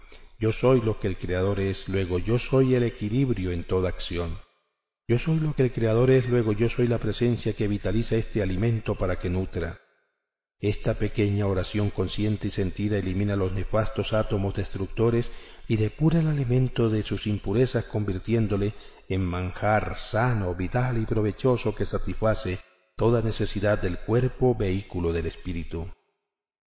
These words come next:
Yo soy lo que el Creador es, luego yo soy la presencia que vitaliza esta agua para que dé vida y salud. Es suficiente con esta corta invocación para un recipiente de agua para que el líquido alivie y sane todo dolor propio o ajeno.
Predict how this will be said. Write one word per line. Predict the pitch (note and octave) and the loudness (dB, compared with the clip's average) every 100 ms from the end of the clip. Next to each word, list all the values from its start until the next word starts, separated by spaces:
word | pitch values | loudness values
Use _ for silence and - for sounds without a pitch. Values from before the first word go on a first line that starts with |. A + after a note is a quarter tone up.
| _ _ _ - | _ _ _ 2
Yo | C#3+ | 4
soy | F3 F3 | 6 4
lo | E3 | 4
que | D3+ | 2
el | C3 | 4
Creador | B2+ B2+ C#3+ | 4 8 10
es, | C#3+ C3 | 10 8
luego | C3 A#2+ A#2 | 6 4 6
yo | C3 | 4
soy | B2 B2+ | 4 2
la | B2 | 2
presencia | A#2+ G#2+ B2+ B2+ - | 2 2 2 2 0
que | A2 G#2+ | 2 2
vitaliza | G#2+ G#2+ B2 B2 | 2 2 2 2
esta | A#2+ A#2 | 0 2
agua | B2+ G#2 F2 F#2 - - - | 2 2 0 -2 -10 -14 -2
para | G#2 G#2 | -2 0
que | G2+ G2+ | 0 0
dé | G#2+ | 2
vida | A2 F#2 F2 | 2 2 0
y | |
salud. | - F2 E2 F#2+ - - - - - - | -2 -2 -2 -4 -8 -20 -20 -20 -20 -6
Es | - | -6
suficiente | - - D3 D#3 D#3+ D#3 C3+ | -4 -4 -4 -2 -2 0 0
con | A#2+ B2+ | 2 0
esta | - | 0
corta | - C3 A#2+ B2 | 0 0 2 0
invocación | A2+ - G#2+ A2 B2 | 0 -2 -2 2 2
para | A#2+ A2+ G#2 | 2 2 4
un | A2+ B2 | 2 0
recipiente | A#2 G#2 A2+ A#2 A#2 G#2 | -2 -2 0 0 0 0
de | G#2 | 4
agua | A#2+ A2 G#2 | 4 2 0
para | G#2 G2 | 0 0
que | G2+ | 0
el | F#2+ | 0
líquido | A2+ - A2 F#2+ | -2 0 0 2
alivie | A2+ A2+ G2 | 2 0 -2
y | F#2 | 0
sane | G#2 A2 G#2+ - - - - | 0 0 0 -2 -10 -14 -2
todo | B2 A#2 G#2+ | 2 4 4
dolor | F#2+ G#2+ G#2 | 4 2 2
propio | - A2 G2+ F#2+ | 0 0 2 0
o | F2+ | 0
ajeno. | - G#2 F#2+ G#2 | 0 -4 -4 -8